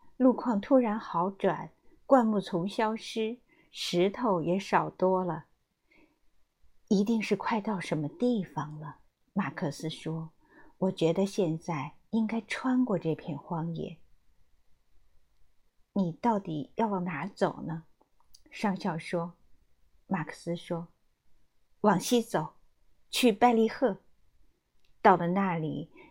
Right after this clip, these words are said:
就能找到艾布耶德须丘和拉卡之间的公路，然后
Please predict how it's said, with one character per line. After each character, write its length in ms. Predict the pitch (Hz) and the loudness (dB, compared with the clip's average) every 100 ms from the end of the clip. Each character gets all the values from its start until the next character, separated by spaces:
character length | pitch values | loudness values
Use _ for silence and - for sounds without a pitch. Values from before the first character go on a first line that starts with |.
| _ | _
就 160 | 254 220 | 6 8
能 200 | 196 220 | 6 2
找 240 | 202 151 | 2 0
到 460 | 156 196 185 156 - - - - _ - - | 0 0 0 0 -6 -20 -20 -20 _ -20 0
艾 180 | 226 214 | 2 4
布 160 | 185 175 | 2 2
耶 200 | 208 226 | 4 4
德 260 | 190 170 | 4 4
须 240 | 202 214 202 | 2 -2 -4
丘 480 | - - 196 196 - | -6 -2 -2 -2 -6
和 380 | - - 180 190 - | -8 0 0 0 0
拉 160 | 247 | 0
卡 240 | 240 - 135 | 0 -4 -6
之 180 | - 196 | -6 -4
间 160 | 220 | -2
的 100 | 196 | -2
公 280 | 165 220 226 | -2 -2 -2
路， 240 | 233 170 - - - - | -2 -4 -10 -20 -20 0
然 240 | 190 175 | 2 2
后 380 | 202 - 226 | 0 2 0